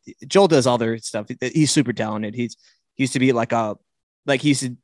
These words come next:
be a D P in, in Hollywood. He did, like, all this cool shit. He, he lived a really cool fucking life,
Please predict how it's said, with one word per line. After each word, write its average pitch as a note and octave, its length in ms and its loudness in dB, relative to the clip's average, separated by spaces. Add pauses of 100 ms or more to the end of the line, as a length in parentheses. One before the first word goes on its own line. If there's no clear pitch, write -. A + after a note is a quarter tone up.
be C3 100 4
a A#2+ 60 2
D A#2+ 180 0
P A#2+ 300 2
in, A2 180 -4
in A2+ 180 -2
Hollywood. A2 560 -2
He A2 120 -4
did, G2+ 180 -12
like, G2+ 220 -14
all A2+ 100 -8
this A2 200 -14
cool - 200 -16
shit. G#2 320 -10 (720)
He, D3+ 140 4
he E3+ 120 8
lived E3 180 6
a A#2+ 40 0
really A#2+ 200 0
cool A2 360 -4
fucking A2 280 -8
life, G2+ 300 -12